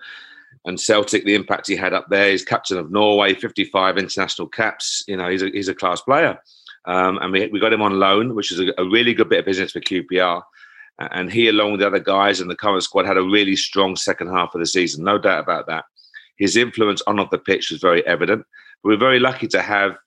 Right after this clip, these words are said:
Stefan and people like Lee Wallace, captain Rangers, and Charlie Austin, affiliation with the club, Albert Adomah, Premier League, Championship, vast experience. So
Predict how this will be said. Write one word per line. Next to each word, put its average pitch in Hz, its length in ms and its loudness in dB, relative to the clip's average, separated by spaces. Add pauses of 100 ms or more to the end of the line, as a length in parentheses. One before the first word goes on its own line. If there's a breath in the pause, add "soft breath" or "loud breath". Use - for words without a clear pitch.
Stefan 90 640 -2
and 82 160 -14
people 98 180 0
like - 80 -2
Lee 95 160 2
Wallace, 90 400 2
captain 85 460 -8
Rangers, 90 480 0
and 82 180 -8
Charlie 92 360 2
Austin, 92 380 -2 (280 loud breath)
affiliation 92 520 0
with 85 120 -4
the 85 40 -2
club, 95 320 0
Albert 92 440 0
Adomah, 101 420 0 (420 loud breath)
Premier 95 220 0
League, 95 320 2
Championship, 90 560 -4
vast 101 320 2
experience. 87 560 -4
So 98 200 2